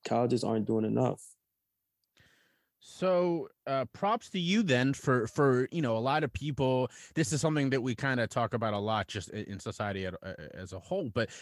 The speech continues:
Speaker 2: a lot of people love to, to point out what's wrong. And some people, that's their role, is just pointing it out. And, and, but other people t-, say, "Great, I'm gonna run with that." So, so talk about, uh, for, for a minute, what that was like, where you had this realization, like, more needs to be done,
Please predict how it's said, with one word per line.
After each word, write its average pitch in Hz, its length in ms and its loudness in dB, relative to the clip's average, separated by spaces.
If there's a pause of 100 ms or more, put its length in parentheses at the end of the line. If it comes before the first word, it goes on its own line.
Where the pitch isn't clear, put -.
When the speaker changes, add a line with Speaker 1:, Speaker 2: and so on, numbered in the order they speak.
Speaker 2:
a 113 60 0
lot 139 220 2
of 139 60 -4
people 135 380 0
love 117 300 2
to, 117 200 0
to 113 200 -6
point 127 360 -4
out 110 180 -2
what's 101 240 -6
wrong. 117 520 -2 (520)
And 175 260 0
some 226 160 4
people, 220 260 6
that's 208 280 4
their 214 180 6
role, 170 500 6
is 131 220 4
just - 260 0
pointing 165 280 2
it 165 80 2
out. 139 280 4
And, 135 380 2
and, 127 220 -6
but 147 140 2
other 165 340 2
people 143 480 2 (100)
t-, 151 240 -2
say, 135 440 2 (360)
"Great, 156 380 4
I'm 139 160 4
gonna 139 180 4
run 156 240 4
with 139 160 2
that." 107 240 2 (200)
So, - 220 0
so 165 200 0
talk 220 400 0
about, 151 440 0
uh, 127 220 -2
for, 135 220 -4 (180)
for 151 140 0
a 131 60 2
minute, 139 360 0
what 120 320 -2
that 175 220 0
was 110 160 0
like, 165 320 2
where 127 120 0
you 135 200 -2
had 160 280 2
this 147 160 -2
realization, 131 540 0
like, 107 160 -4
more 127 180 -2
needs 139 240 -4
to 127 80 -6
be 110 140 -2
done, 135 460 0